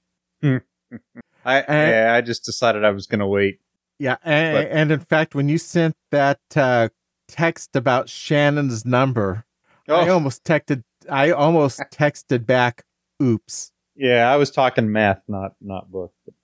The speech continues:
Speaker 2: Yeah, no, no
Speaker 1: <laughs>
Speaker 2: one, no one, no one who hasn't read the books will understand that one. The people who have read the books are probably rolling on the floor laughing on it, on what, on what that just said. And I'll, I'll remind you of this at some point.
Speaker 1: That was, that was coincidental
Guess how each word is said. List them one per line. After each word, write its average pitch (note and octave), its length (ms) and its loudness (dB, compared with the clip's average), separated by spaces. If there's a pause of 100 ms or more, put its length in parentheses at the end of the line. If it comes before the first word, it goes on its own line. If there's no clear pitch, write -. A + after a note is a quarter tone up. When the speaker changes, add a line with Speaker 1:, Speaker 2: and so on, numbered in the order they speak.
Speaker 2:
Yeah, A#2+ 240 0 (140)
no, D#3+ 200 0
no G3 240 -2
Speaker 1:
<laughs> A3 180 0
Speaker 2:
one, G3+ 320 -2
no E3+ 280 0
one, G#3 260 -2
no D#3+ 200 0
one G3+ 220 0
who E3+ 180 0
hasn't E3 400 0 (400)
read C#3+ 380 0
the C3 60 -4
books C3+ 360 -2
will B2+ 160 2
understand B2 600 0
that A#2+ 180 2
one. A#2+ 320 -2 (440)
The B2+ 140 -2
people F#3 420 0
who C#3+ 180 0
have D3 280 2
read C#3 160 2
the C#3 80 -2
books C3+ 520 -4
are C3 140 0
probably B2+ 580 0
rolling A#2+ 400 2
on A#2+ 140 2
the A#2 60 -2
floor A2+ 280 -2
laughing G#2 460 -4
on F2+ 180 -6
it, F2 140 -8 (320)
on G#2 180 -2
what, G2+ 180 0
on G#2 180 -2
what G2+ 180 0
that F#2+ 200 0 (420)
just - 200 -2
said. G2+ 220 -6
And G#2 160 -2
I'll, C3 160 2
I'll C#3+ 200 0
remind C#3+ 420 -2
you A#2 120 -2
of F#2+ 100 -8
this G#2+ 180 -8
at G2 100 -10
some F#2 220 -8
point. F2 260 -8
Speaker 1:
That B2+ 140 2
was, A#2 200 -4
that C3 200 0
was A#2+ 120 -4
coincidental G2+ 720 -4